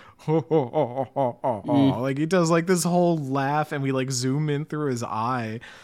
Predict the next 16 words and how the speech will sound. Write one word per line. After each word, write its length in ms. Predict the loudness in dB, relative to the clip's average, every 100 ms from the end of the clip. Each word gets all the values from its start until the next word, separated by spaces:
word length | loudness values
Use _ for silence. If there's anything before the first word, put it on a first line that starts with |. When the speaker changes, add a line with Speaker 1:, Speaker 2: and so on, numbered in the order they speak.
| -20 -10
Speaker 1:
and 120 | -6
I 60 |
just 200 | -4 -6
have 320 | -4 -4 -4 -4
this 160 | -6
feeling, 380 | -4 -4 -4 -4
like, 180 | -6 -8
everyone 480 | -8 -6 -4 -2 -2
on 100 | -4
board 240 | -4 -6 -6
the 100 | -8
airship 420 | -6 -6 -8 -6
being 200 | -6 -4
like, 260 | -6 -10
"Fucking 840 | -14 -20 -18 -14 -12 -12 -12 -10 -10
hell." 1000 | -10 -6 -2 0 2 2 2 2 -2